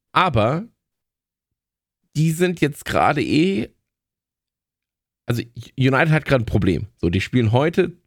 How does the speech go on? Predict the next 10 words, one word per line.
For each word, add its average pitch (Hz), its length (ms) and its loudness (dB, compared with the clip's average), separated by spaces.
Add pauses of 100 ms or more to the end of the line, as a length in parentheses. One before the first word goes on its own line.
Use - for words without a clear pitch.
(220)
Stand 117 360 -4
jetzt, - 400 -2
in 117 220 0
zwei 117 260 0
Stunden 151 300 -2
spielen 131 280 0
sie 110 160 -4
gegen 101 320 0
Villa. 87 320 -2 (220)
So, 76 200 -2